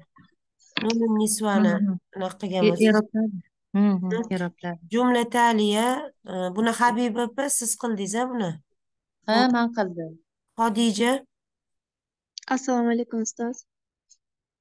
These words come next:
Speaker 1: Va alaykum assalom va rahmatulloh.
Speaker 3: Labisat al-banatu thiyabahunna va kho-,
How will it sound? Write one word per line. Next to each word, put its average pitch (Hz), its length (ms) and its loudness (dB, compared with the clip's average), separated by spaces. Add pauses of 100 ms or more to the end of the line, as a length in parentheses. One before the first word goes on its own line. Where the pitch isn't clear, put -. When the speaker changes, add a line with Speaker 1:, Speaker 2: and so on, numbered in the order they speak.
(3000)
Speaker 1:
Va 208 100 2
alaykum 220 440 0
assalom 220 500 0
va 226 120 2
rahmatulloh. 196 680 -6 (1600)
Speaker 3:
Labisat 247 840 2 (260)
al-banatu 226 1080 0 (520)
thiyabahunna 233 1160 -2 (240)
va 233 180 -6
kho-, 233 300 -12